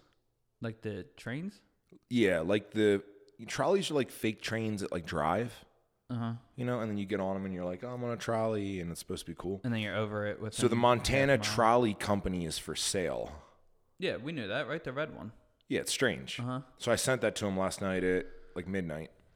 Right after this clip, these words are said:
Speaker 2: And then, uh, I don't know why, but he, he responded with this photo. <sighs> You can laugh.
Speaker 1: I'm
Speaker 2: That's a
Speaker 1: not gonna
Speaker 2: lot.
Speaker 1: laugh.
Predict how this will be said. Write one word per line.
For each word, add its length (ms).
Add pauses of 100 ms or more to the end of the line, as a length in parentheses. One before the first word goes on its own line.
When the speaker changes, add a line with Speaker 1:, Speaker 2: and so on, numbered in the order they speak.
(600)
Speaker 2:
And 200
then, 520
uh, 360
I 80
don't 140
know 100
why, 240
but 200
he, 180 (680)
he 120
responded 400
with 100
this 140
photo. 380 (1500)
<sighs> 40 (2250)
You 100
can 120
laugh. 280 (680)
Speaker 1:
I'm 80
Speaker 2:
That's 60
a 20
Speaker 1:
not 80
gonna 120
Speaker 2:
lot. 120
Speaker 1:
laugh. 240